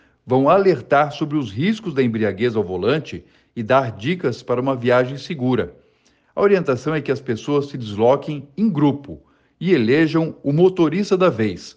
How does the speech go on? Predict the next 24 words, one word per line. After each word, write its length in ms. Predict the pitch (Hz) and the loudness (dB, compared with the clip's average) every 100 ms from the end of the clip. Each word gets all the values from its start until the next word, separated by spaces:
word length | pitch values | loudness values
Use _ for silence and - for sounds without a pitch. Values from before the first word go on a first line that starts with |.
| _ _ _ _ | _ _ _ _
aquele 560 | 101 90 - 101 117 147 | -10 -8 -4 -2 0 -2
que 160 | 143 | -2
não 280 | 113 107 185 | 0 2 2
vai 140 | 202 175 | 4 4
beber 540 | 170 135 131 131 - - _ - | 4 4 2 0 -8 -20 _ -10
e 80 | |
será 360 | 135 - 110 123 | -6 0 2 4
o 100 | 123 | 2
responsável 800 | 104 175 175 165 127 123 135 151 | 2 0 0 -6 0 2 2 0
por 200 | - 147 | -4 -6
dirigir, 640 | 127 175 202 120 123 - _ _ _ - | -4 -2 -2 0 -2 -4 _ _ _ -2
trazendo 440 | 131 110 151 139 | 0 2 0 -2
todos 520 | - - 170 202 185 | -4 4 4 4 0
de 120 | 170 | -4
volta 320 | 185 139 139 139 | 2 4 2 0
para 180 | 151 | -4
casa 500 | 139 123 123 120 127 - _ | -2 2 2 2 -6 -12 _
com 180 | - 170 | -2 -2
segurança. 640 | 151 156 131 107 85 - - _ _ _ _ _ _ _ | 0 -2 -2 -2 -4 -10 -20 _ _ _ _ _ _ _
Outra 380 | - 156 160 - | 4 4 4 -2
recomendação 920 | 98 104 113 113 151 151 - 143 190 - _ _ | -2 -2 0 0 2 0 2 2 2 -6 _ _
é 60 | 113 | -2
utilizar 640 | 113 110 113 101 107 90 | -2 -2 -4 0 0 -2
vans 560 | 85 120 135 135 - | -2 2 2 0 -8